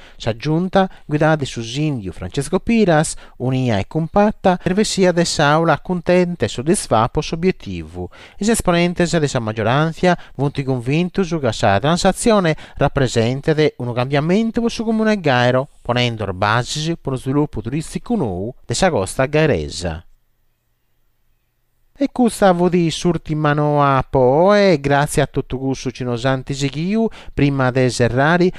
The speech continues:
o lo subenere a tutto radio ascoltadores, che può tornare intendere spuntasa andase in onda de foeddos,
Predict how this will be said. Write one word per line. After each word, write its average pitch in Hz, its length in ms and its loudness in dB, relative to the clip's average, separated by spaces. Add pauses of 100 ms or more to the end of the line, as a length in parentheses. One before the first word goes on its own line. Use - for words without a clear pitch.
(120)
o 131 100 0
lo 131 140 2
subenere 131 560 0
a 104 180 0
tutto 156 340 -2
radio 160 360 0
ascoltadores, 180 880 0 (260)
che 127 300 2
può 208 140 2
tornare 185 460 4
intendere 143 540 0
spuntasa 131 680 0
andase 127 400 0
in 120 100 -4
onda 131 520 0
de 127 220 0
foeddos, 180 800 0